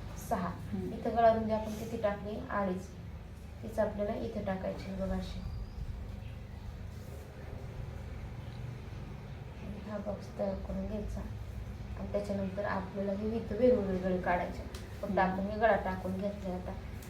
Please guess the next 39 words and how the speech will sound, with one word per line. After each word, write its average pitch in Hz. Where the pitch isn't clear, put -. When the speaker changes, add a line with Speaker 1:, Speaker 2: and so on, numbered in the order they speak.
Speaker 1:
आता 185
आपल्याला 196
कटिंग 208
कसं 190
करायचं 185
आहे 185
बघा, 185
हे 185
असं. 185
ह्यो, 202
ह्यो 214
आकार 202
कट 190
करायचा 196
आहे 320
आणि 190
हे 202
सरळ 220
असं 190
खाली 185
कट -
करायचं 185
आहे. -
पण 226
जर 214
इथं 247
बी -
आपल्याला 220
काय 202
करायचं 190
आहे, -
इथं 214
गळ्याच्या 208
बाजूकडे 196
पाव 226
इंच 214
खाली 220
उतरायचं 185
आहे. 185